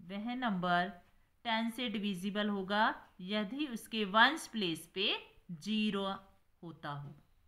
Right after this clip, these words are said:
Which of the numbers are divisible by ten? Two thousand nine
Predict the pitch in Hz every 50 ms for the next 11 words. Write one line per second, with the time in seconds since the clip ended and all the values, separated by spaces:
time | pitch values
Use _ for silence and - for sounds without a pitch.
0 | _ _ _ - - - - - - - - - - - - - - _ _ -
1 | - - - - - - - - _ - 208 254 302 - - 320 320 311 269 254
2 | 294 285 285 294 302 302 - - - - - - - 208 233 233 240 240 247 247
3 | 262 269 277 269 277 269 214 214 214 220 196 214 214 220 220 208 190 - 214 202
4 | 226 226 226 233 202 196 180 175 175 185 185 - - 202 170 147 131 113 - -
5 | - - - - - - 269 285 320 - - 294 285 247 247 247 220 254 254 254
6 | 262 262 254 233 220 208 208 214 220 226